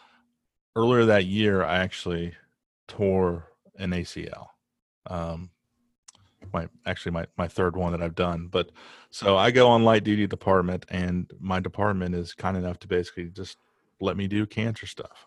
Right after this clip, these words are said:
So I ended up basically making my, my first report of recommendations on what we can do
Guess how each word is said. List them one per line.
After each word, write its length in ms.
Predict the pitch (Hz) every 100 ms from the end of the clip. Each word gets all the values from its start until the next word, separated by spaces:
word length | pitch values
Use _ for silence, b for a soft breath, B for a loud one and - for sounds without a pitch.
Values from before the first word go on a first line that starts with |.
| _
So 300 | - 95 92
I 100 | 101
ended 180 | 110
up 220 | 104 98 - b b b b _
basically 420 | 92 95 - 92
making 380 | 90 87 - 85
my, 180 | 85 85
my 140 | 87 87
first 360 | - 92 90
report 400 | - - 101 101
of 260 | 85 85 87
recommendations 800 | 92 92 95 90 90 90 - 87
on 140 | 85
what 140 | 85 82
we 100 | 92
can 180 | 92 87
do 420 | 92 92 87